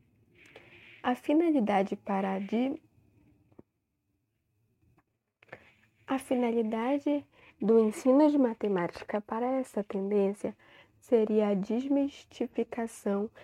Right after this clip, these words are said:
e a compreensão da realidade. Compreensão, compreensão essa que seria necessária para a transformação da realidade e as,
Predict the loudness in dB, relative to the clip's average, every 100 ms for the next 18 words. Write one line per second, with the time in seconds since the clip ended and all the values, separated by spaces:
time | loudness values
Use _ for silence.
0 | -20 _ -2 -2 0 -2 2 2 2 -2
1 | 0 0 0 -2 -2 -2 0 -2 -6 -20
2 | _ _ -18 -18 _ -2 2 2 2 0
3 | -2 -8 -8 _ -4 -2 0 0 0 -2
4 | 2 4 4 2 -2 -8 -18 -18 -20 _
5 | -20 2 4 6 4 2 -2 0 -2 0
6 | -2 -2 -2 -2 0 0 0 -2 -2 -4
7 | -2 -2 -2 -2 -2 0 0 0 -2 -4
8 | -4 -2 -2 -6 -12 -20 -20 -16 -6 0
9 | 2 0 -4 -20